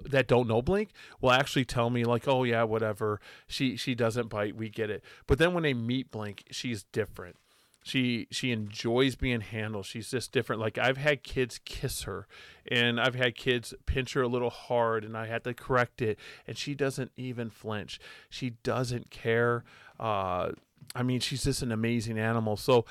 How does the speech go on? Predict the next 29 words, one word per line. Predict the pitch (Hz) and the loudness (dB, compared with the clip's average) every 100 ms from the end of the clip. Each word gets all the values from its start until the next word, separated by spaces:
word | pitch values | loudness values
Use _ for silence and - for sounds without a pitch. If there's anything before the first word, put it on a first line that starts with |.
| - - | -14 -2
I've | 156 | 0
had | 226 - | 2 0
people | - 156 165 | 0 -4 -4
drive | 147 131 110 107 | -4 0 -2 -2
three, | - 120 135 131 113 | -10 -6 -2 0 -2
four | - 127 139 - | -4 0 2 2
hours | 113 107 104 101 - | 0 0 -2 -6 -4
just | 120 113 | -6 -4
to | 110 | -6
meet | 104 104 117 123 - | -4 -2 0 -2 -4
Blink. | 107 101 92 - - - - - | -8 -6 -10 -16 -20 -20 -20 -10
Um, | 120 113 107 107 110 | -4 0 0 -2 -4
and | 120 117 110 | -2 0 0
we | 107 151 | 0 0
got | 226 240 117 | 0 0 0
Blink | 127 170 214 | 0 0 0
from | 131 | 2
one | 123 165 | 4 4
of | 170 | 4
our | 123 | 2
sponsors, | - 123 175 135 - | 4 2 2 -2 -4
In | - | 0
Your | 190 131 | 0 2
Face | - 139 - - | 2 0 -2 -6
Exotics. | 139 117 113 127 208 135 - - - - - - | -6 -2 2 2 2 -2 -6 -16 -18 -20 -6 0
Um, | 139 139 139 | 2 2 0
they | 180 | -2
donated | 160 165 180 175 175 | 0 0 2 0 0
Blink | - 135 165 196 | -2 -2 -2 -6